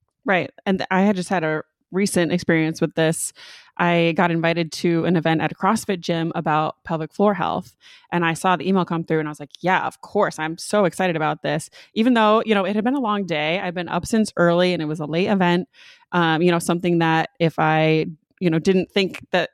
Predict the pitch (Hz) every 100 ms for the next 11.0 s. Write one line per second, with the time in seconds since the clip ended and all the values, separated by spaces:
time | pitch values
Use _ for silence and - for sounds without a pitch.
0 | - - 190 180 175 170 156 165 208 185
1 | 165 165 170 170 160 160 156 - 151 -
2 | 160 156 147 165 226 - - - - 175
3 | 180 175 202 202 196 190 170 196 175 _
4 | _ _ - 180 175 175 - - 190 190
5 | 190 175 156 160 202 170 - 170 170 160
6 | - 170 170 165 165 165 147 _ - -
7 | 196 - - 175 175 - 180 - 185 151
8 | 151 160 156 147 160 151 147 - 165 160
9 | 160 156 175 165 156 160 160 147 147 170
10 | 160 139 - - - 170 156 147 147 175